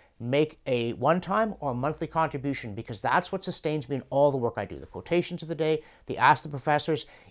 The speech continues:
even the documentary work, although, of course, they have separate crowdfunding campaigns.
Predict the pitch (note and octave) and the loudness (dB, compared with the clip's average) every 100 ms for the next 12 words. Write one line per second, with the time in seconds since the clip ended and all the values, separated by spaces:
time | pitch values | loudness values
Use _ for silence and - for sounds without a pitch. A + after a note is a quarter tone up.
0 | _ G3+ G#3+ G#3 F#3 F3 F3 E3 F3+ G#3 | _ 2 4 6 10 8 8 4 4 2
1 | B2 G2+ B2 A#2+ - C#3 - C3 A#2 - | -2 -2 0 -2 0 -2 0 -2 -2 -2
2 | A#2+ A#2 G#2+ - _ _ - D3 D#3 D#3 | -4 -4 -8 -12 _ _ 2 6 6 6
3 | A#2+ G#2 G2+ F#2 G2 C#2+ - - | 0 -2 -8 -8 -8 -8 -10 -12